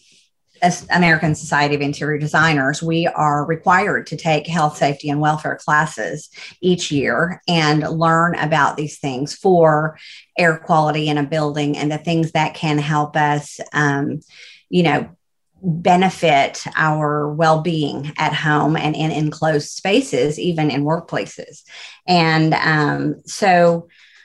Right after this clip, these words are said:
I think that, you know, making sure that your, uh, the, the atmosphere around you,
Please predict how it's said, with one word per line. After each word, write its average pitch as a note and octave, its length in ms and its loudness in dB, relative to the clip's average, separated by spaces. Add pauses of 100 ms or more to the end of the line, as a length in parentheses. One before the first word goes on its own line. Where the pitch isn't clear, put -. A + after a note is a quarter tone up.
(640)
I F#3 180 2
think A3+ 400 -2
that, E3 720 0 (1400)
you F#3 160 0
know, D#3 140 4
making F3+ 480 2
sure F3 460 2
that E3 300 2
your, D#3 800 0 (580)
uh, D3 500 -2 (3500)
the, E3 480 2
the F3+ 140 0
atmosphere G3+ 600 0
around E3 540 0
you, F3 460 -4